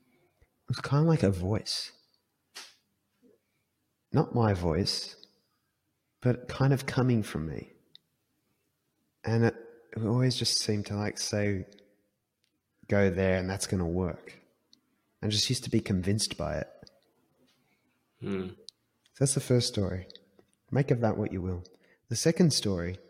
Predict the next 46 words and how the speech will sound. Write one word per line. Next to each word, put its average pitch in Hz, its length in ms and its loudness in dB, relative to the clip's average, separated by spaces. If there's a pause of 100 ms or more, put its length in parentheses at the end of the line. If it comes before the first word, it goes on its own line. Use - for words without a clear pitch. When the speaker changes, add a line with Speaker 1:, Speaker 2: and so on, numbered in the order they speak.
(360)
Speaker 1:
is 107 220 -2 (540)
my 110 120 -4
grandmother 117 480 0 (180)
passed 104 300 -2
away 90 160 -2
last 98 320 -4
year. 127 120 -2
I 117 40 -2
don't 92 140 0
know 87 80 0
if - 140 -10
you 85 80 -4
know. 85 220 -4 (320)
Speaker 2:
No. 107 220 -2
Speaker 1:
So 85 60 -2
my, 82 120 -4 (120)
my 92 100 -2
dad's 92 260 2
mum. 120 160 0 (280)
Speaker 2:
Hmm. 98 180 -4 (840)
Speaker 1:
My - 80 0
grandmother 117 320 6
was 98 120 2 (200)
quite 101 180 -2
a 101 40 -2
fearful 95 440 -4
lady. 85 480 -6 (160)
Not - 120 -8
fearful, 110 360 -2
but, 82 140 -4
like, 85 140 -6
she, - 180 -16
she - 160 -4
was, 95 240 0 (960)
she - 160 -4
always 120 200 4
had 107 200 -2
one 95 140 -2
of - 80 -10
her 92 120 -6
children 87 540 -2
or 87 120 -6
grandchildren 87 640 -4
with 82 160 -6
her. 82 340 -4
Like, 82 160 -10